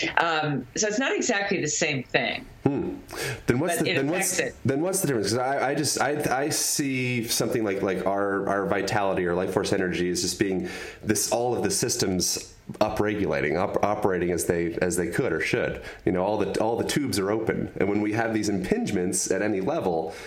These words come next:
Speaker 2: it ends up
Speaker 1: Right.
Speaker 2: systems start shutting down. You shut one system down, you shut all the systems down.
Speaker 1: Sure, but the difference is, if you were to die, you would still have a stomach. You know, we could dissect you and find your stomach, but you wouldn't have any energy going through your system.
Speaker 2: Hmm.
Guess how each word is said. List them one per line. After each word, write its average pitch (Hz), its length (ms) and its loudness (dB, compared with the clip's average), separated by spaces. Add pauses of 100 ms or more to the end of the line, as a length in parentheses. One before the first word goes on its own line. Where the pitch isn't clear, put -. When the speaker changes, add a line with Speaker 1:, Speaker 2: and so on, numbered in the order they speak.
(100)
Speaker 2:
it 110 140 2
ends 107 200 0
up 107 140 2
Speaker 1:
Right. - 240 -4 (280)
Speaker 2:
systems - 420 0
start 95 200 0
shutting 90 240 2
down. 104 140 2
You 85 60 0
shut - 200 0
one 107 140 2
system 107 300 0
down, 95 140 2
you 90 60 0
shut 90 160 2
all 120 120 2
the 101 80 0
systems - 380 -2
down. 65 220 0
Speaker 1:
Sure, - 320 0 (460)
but 254 140 2
the 262 80 0
difference 320 480 0
is, 220 380 0
if 190 200 0
you 220 160 0
were 208 160 0
to 185 180 0
die, 180 680 0 (420)
you 202 160 0
would 185 140 0
still 233 240 0
have 202 180 0
a 175 60 0
stomach. - 480 0 (420)
You 156 80 -2
know, 151 180 0
we 165 120 0
could 175 160 0
dissect 175 500 0
you 175 140 2
and 151 120 -2
find 156 240 2
your 139 80 0
stomach, - 460 0
but 143 100 4
you 170 120 0
wouldn't 185 200 0
have 165 160 0
any 147 260 0
energy 156 340 0
going 127 240 0
through 123 160 0
your 117 100 0
system. - 440 0 (180)
Speaker 2:
Hmm. 104 160 0